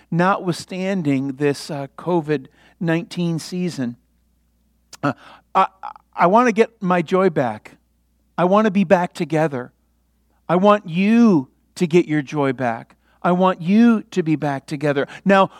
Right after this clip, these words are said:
when I say that, I'm not talking about putting my head in the sa-, in the sand and ignoring all the things that are going on, because there are a lot of really difficult and, and, and problematic things that are, that are happening.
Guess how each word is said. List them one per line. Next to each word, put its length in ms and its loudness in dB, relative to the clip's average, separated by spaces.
when 120 2
I 120 0
say 260 -2
that, 180 0
I'm 140 4
not 220 2
talking 340 0
about 280 2
putting 280 0
my 140 2
head 320 0
in 100 -4
the 120 -6
sa-, 280 -10
in 140 -2
the 80 -2
sand 360 -2
and 120 0
ignoring 480 0
all 260 4
the 120 -2
things 320 -6
that 100 -2
are 80 -4
going 320 -2
on, 160 0
because 260 -2
there 160 0
are 140 4
a 80 6
lot 300 4
of 100 -2
really 280 4
difficult 720 -2
and, 140 -4
and, 320 -4
and 200 -2
problematic 760 0
things 360 -2
that 120 -2
are, 100 -8
that 180 -4
are 80 -6
happening. 640 -2